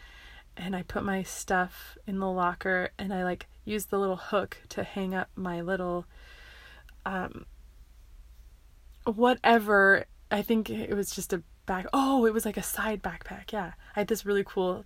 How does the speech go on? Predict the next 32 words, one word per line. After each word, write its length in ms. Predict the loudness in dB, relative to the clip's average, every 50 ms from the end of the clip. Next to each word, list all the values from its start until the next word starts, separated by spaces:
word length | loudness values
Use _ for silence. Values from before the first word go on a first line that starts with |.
| 0 0
backpack 400 | 0 0 0 0 -2 -2 0 -2
that 100 | -4 -4
was, 140 | -4 -2
like, 160 | -4 -4 -4 -6
a 60 | -8
side 380 | -8 -4 0 0 0 0 -2
strap. 380 | -6 -4 -2 0 2 0 0 -2
I 280 | -8 -20 -20 -20 -20 -14
was 100 | -8 -4
really 120 | -4 -4
proud 200 | -2 -2 -2 -2
of 60 | 0 -2
that 180 | -4 -4 -4
thing. 220 | -6 -6 -6 -6 -8 -12 -18 -18 -16 -14 -14 -10 -2
Um, 160 | -2 0 0 2
anyway, 300 | 2 2 4 2 2 0
so 160 | 0 2 2
I, 300 | 2 2 0 -4 -6 -6 -6 -6
I 100 | -6 -6
hung 360 | -4 -2 0 0 0 0 0
that 280 | 0 2 2 2 0 -2 -8 -20 -20 -20 -20 -16 -6 -4
up. 300 | -2 0 0 -2 -4 -8 -12 -20 -20 -18 -8 -2
And 100 | 0 0
this 140 | 0 0
is 80 | 0 2
my 100 | 2 2
first 420 | 2 0 2 4 4 4 2 -2
time 180 | -2 -2 0 0
ever 160 | 0 0 -2
being 180 | -2 -2 -4 -4
in 120 | -4 -4
school. 420 | -6 -8 -6 -4 -2 -2 -2 -2